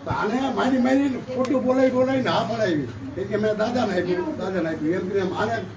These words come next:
ખોટી રીતે મા-, હા પડાવી. "ચોરી કરી છે," એમ કે, "તાર ચો-,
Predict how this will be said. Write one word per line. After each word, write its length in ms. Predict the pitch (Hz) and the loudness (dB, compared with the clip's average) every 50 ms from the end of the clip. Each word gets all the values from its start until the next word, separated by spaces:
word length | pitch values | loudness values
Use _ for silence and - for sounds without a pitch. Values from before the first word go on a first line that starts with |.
| - - | -12 -8
ખોટી 220 | - 233 233 262 247 | -6 -4 -2 0 0
રીતે 140 | 254 262 220 | 2 0 0
મા-, 140 | 196 190 | 0 -2
હા 280 | 185 - - - - 190 | -2 -2 -2 -2 -2 0
પડાવી. 300 | 175 170 160 156 143 117 | 0 0 0 0 -2 -4
"ચોરી 560 | 104 - - - - - - 214 226 220 - | -4 -8 -12 -16 -14 -8 -2 2 2 2 2
કરી 260 | 160 196 208 214 202 | 2 -2 -2 -2 -2
છે," 260 | - - 170 165 156 156 | -4 -4 -4 -4 -4 -4
એમ 60 | - | -4
કે, 140 | - 175 165 | -4 -4 -4
"તાર 260 | - 180 202 165 160 | -4 -4 -4 -4 -4
ચો-, 300 | - - - 185 185 | -6 -6 -6 -6 -6